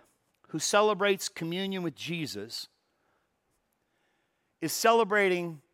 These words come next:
communion with everyone who celebrates communion with Jesus. You catch it? You may need to just take your phone and go, "I'm gonna have to look at that later 'cause I don't know," right?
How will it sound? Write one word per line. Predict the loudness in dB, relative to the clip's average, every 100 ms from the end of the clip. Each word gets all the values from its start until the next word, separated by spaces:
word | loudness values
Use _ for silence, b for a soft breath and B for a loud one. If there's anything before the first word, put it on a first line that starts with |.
| _ _ -10
communion | -6 -4 -2 -2 -2 -2 -4 -10 _ _ _ _ _
with | -2 -2 2
everyone | 2 4 2 2 0 -2 -6 -12 _ _
who | -6
celebrates | -2 2 2 2 -2 -6
communion | -8 -8 -6 -6 -6
with | -10
Jesus. | -10 -10 -10 -14 -18 -18 _ _ _ _ _ _ _ _
You | -6
catch | 0 2 2
it? | 0 0 _ _ b b b
You | 2
may | 2
need | 4 0
to |
just | -4 0
take | 0 2
your |
phone | 2 2
and | 4
go, | 6
"I'm | 8 8
gonna | 8
have | 6 6
to |
look | 2 6
at | 8
that | 8
later | 8 6 4
'cause | -2 2
I | 4
don't | 4 2
know," | -2 -6 B 6
right? | 6